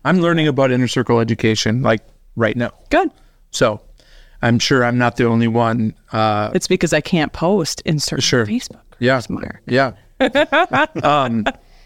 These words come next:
Speaker 1: let's say, let's say somebody said, uh,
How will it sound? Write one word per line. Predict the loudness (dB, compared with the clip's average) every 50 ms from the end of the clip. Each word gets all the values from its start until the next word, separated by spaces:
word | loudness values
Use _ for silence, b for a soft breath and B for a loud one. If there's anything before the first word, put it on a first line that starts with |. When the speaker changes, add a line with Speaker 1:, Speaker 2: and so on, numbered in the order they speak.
| b b b b b b b b _ _ _ 0
Speaker 1:
let's | 0 0 0 0
say, | 0 2 2 2 0 0 0
let's | 0 0 0 2
say | 2 0 0
somebody | 0 0 0 0 2 2 2 2 2 2 2 2 0
said, | 0 0 0 0 0 2 0 0 -2 -4 -4 -6 -8 -8 -6 -2
uh, | 0 0 2 2 -2 -4